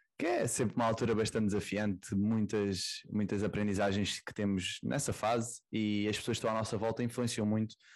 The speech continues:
aquilo que é o nosso percurso. Então hoje vamos falar um bocadinho sobre isso, vamos falar aqui sobre vários temas e vamos ter aqui uma conversa daquelas old school que já não temos há algum tempinho, né, meu puto?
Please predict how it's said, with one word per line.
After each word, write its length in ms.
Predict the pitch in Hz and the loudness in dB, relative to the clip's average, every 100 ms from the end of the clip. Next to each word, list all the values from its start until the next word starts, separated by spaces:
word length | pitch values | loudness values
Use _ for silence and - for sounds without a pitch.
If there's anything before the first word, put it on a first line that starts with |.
| - - | -10 -4
aquilo 220 | 110 123 | 0 0
que 100 | 117 | 2
é 40 | |
o 40 | 110 | 2
nosso 180 | 110 - | 0 -2
percurso. 440 | - 101 87 - - - - 120 | -6 -4 -4 -8 -16 -20 -8 -2
Então 180 | 120 147 | 4 4
hoje 100 | 147 | 4
vamos 140 | 147 | 2
falar 180 | 139 135 | 4 4
um 60 | |
bocadinho 260 | 135 135 131 | 4 4 2
sobre 260 | - 110 117 | 4 2 4
isso, 260 | 131 - - - - - | 2 -2 -8 -18 -18 -4
vamos 120 | - | 0
falar 180 | 113 113 | 4 2
aqui 160 | 120 113 | 2 0
sobre 260 | 110 104 | 2 2
vários 320 | 104 101 98 | 2 2 0
temas 520 | - 107 107 110 104 - - - - - - | 0 0 2 0 -2 -6 -18 -20 -20 -12 -2
e 460 | 110 107 107 107 107 | 2 2 2 2 2
vamos 220 | 107 110 | 2 2
ter 120 | 110 | 0
aqui 160 | 107 - | -2 0
uma 160 | 104 101 | 0 2
conversa 480 | 110 101 101 - | 2 2 2 2
daquelas 680 | 101 98 101 101 98 92 - - | 0 0 0 2 0 0 -4 -2
old 180 | 98 - | -2 -2
school 300 | - 101 98 | -2 -2 0
que 80 | 104 | 0
já 100 | 98 | 0
não 120 | 95 | 0
temos 320 | 95 95 92 | 0 0 2
há 140 | 90 | 0
algum 480 | 87 92 90 90 98 | 0 0 2 2 2
tempinho, 480 | 107 104 110 78 82 | 0 -2 0 0 0
né, 160 | 85 123 | 0 2
meu 220 | 165 104 | 2 0
puto? 320 | - - - | -4 -10 -12